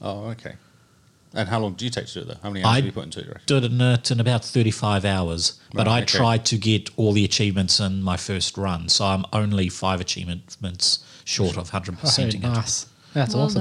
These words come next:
Speaker 4: done.
Speaker 2: Yeah. S-,
Speaker 3: Yeah.
Speaker 2: but, yeah, that has to be game of the year, Sea of Thieves. I mean,
Speaker 3: Yeah.
Speaker 2: no argument. It's
Speaker 3: And the updates, the constant
Speaker 2: the,
Speaker 3: updates
Speaker 2: yeah,
Speaker 3: is
Speaker 2: it is
Speaker 3: just
Speaker 2: a new game from last year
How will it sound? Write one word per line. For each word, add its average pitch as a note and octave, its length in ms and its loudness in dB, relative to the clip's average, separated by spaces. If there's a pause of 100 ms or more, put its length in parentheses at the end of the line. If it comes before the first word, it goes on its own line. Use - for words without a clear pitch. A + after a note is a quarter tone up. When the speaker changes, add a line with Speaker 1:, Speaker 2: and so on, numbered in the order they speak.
(140)
Speaker 4:
done. F#3 100 -2 (320)
Speaker 2:
Yeah. G#2+ 140 -8 (340)
S-, - 160 -4
Speaker 3:
Yeah. C3 80 -4
Speaker 2:
but, G#2 340 0 (100)
yeah, A#2 180 4
that A2 360 0 (380)
has B2 220 2
to G2+ 80 -2
be G2 280 2 (680)
game F#2+ 160 0
of F#2+ 80 -2
the G#2 40 0
year, A2+ 220 2 (220)
Sea G2+ 220 -2
of - 40 -6
Thieves. G2+ 460 0
I G#2 80 0
mean, G2+ 120 2
Speaker 3:
Yeah. C#3 120 0
Speaker 2:
no A2 160 4
argument. F#2+ 420 2
It's - 360 0 (380)
Speaker 3:
And E3 160 4
the E3+ 60 2
updates, - 480 0
the - 80 -4
constant F#3 520 0
Speaker 2:
the, D3+ 40 6
Speaker 3:
updates D#3+ 300 4
Speaker 2:
yeah, E3+ 80 8
Speaker 3:
is - 120 2
Speaker 2:
it E3 200 4
is D#3 220 8
Speaker 3:
just - 40 -8
Speaker 2:
a C#3 80 6
new C3+ 260 6
game B2 320 4
from G#2 200 0
last G#2+ 360 4
year F2+ 300 2